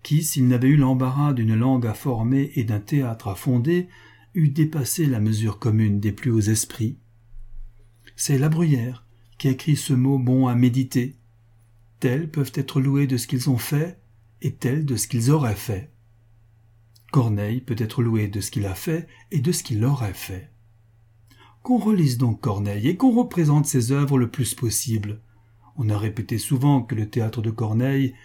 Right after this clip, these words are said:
était le bréviaire des rois. Plusieurs ne l'ont pas assez lu dans ces derniers temps. Que le peuple le lise davantage. C'est calomnier et vouloir abaisser les démocraties que de les inviter aux frivolités et aux bassesses d'un certain art. «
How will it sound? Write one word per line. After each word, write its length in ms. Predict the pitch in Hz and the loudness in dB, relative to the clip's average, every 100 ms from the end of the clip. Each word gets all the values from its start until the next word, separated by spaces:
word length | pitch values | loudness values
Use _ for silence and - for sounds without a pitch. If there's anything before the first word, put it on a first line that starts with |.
| - - | -20 -10
était 220 | 156 127 | -6 -2
le 100 | 113 | -2
bréviaire 460 | 110 113 110 113 110 | -2 0 2 2 2
des 120 | 123 | 2
rois. 420 | 110 110 101 - _ _ _ - _ _ _ _ | 2 0 -2 -6 _ _ _ -20 _ _ _ _
Plusieurs 460 | - 170 170 214 220 | 0 2 2 0 0
ne 120 | 180 | 2
l'ont 200 | 180 180 | 2 0
pas 220 | 208 190 | -2 0
assez 220 | 190 202 | 0 2
lu 240 | 165 147 123 | 4 4 2
dans 220 | 120 107 | 0 -4
ces 180 | - 113 | -4 -2
derniers 400 | 110 104 110 110 | 0 0 0 0
temps. 360 | 110 110 123 _ _ _ _ - | -2 -4 -6 _ _ _ _ -8
Que 100 | 107 | -4
le 140 | 110 | -4
peuple 340 | 110 117 117 120 | -2 -4 -2 -2
le 140 | 113 | 0
lise 340 | 110 110 107 | 0 -2 -2
davantage. 800 | 104 113 113 113 147 139 123 - _ _ _ _ _ - | -2 -2 -2 -2 0 0 -2 -8 _ _ _ _ _ -12
C'est 280 | - 107 - | -6 -6 -4
calomnier 680 | 170 175 165 156 139 123 - - - - | -2 0 2 4 4 2 -6 -20 -14 -4
et 100 | 120 | -2
vouloir 320 | 117 107 107 | 0 0 2
abaisser 480 | 156 175 - 180 156 | 4 4 2 0 0
les 140 | 123 | 0
démocraties 800 | 110 107 107 - 95 - 151 151 | 0 0 -2 -6 -6 -2 0 0
que 100 | 120 | -2
de 80 | 107 | -2
les 160 | 104 | -2
inviter 500 | 113 110 110 - 147 | 0 0 -2 0 0
aux 160 | 117 101 | 2 -2
frivolités 840 | - - 123 113 104 - 147 151 151 - - | -4 0 2 2 -2 0 2 2 0 -14 -4
et 120 | 147 | 0
aux 100 | 123 | 0
bassesses 560 | 117 107 - 139 135 | 0 -2 -2 0 0
d'un 160 | 131 101 | -2 -4
certain 480 | - 107 - 110 110 | -4 -6 -4 0 2
art. « 380 | 101 95 - | 0 -4 -12